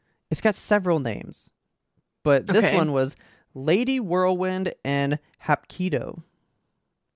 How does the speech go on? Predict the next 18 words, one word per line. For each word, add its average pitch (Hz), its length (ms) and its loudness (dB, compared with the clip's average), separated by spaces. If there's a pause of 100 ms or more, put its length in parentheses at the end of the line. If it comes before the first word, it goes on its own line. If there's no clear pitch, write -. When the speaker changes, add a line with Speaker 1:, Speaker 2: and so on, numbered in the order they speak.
Speaker 2:
Huh. - 220 -2 (840)
Speaker 1:
But 247 140 8
it 165 120 2
says 160 600 4 (880)
Angela 165 400 0
Mao 135 340 -2
is 123 360 -4 (100)
Lady 131 480 -2
Kung 131 340 -6
Fu. 127 680 -4
<laughs> - 60 -20 (580)
Speaker 2:
Okay. - 880 -2
Speaker 1:
So 185 140 0
is 170 180 0
it 165 120 2
Lady 143 360 0
Kung 147 340 -4
Fu 185 460 -8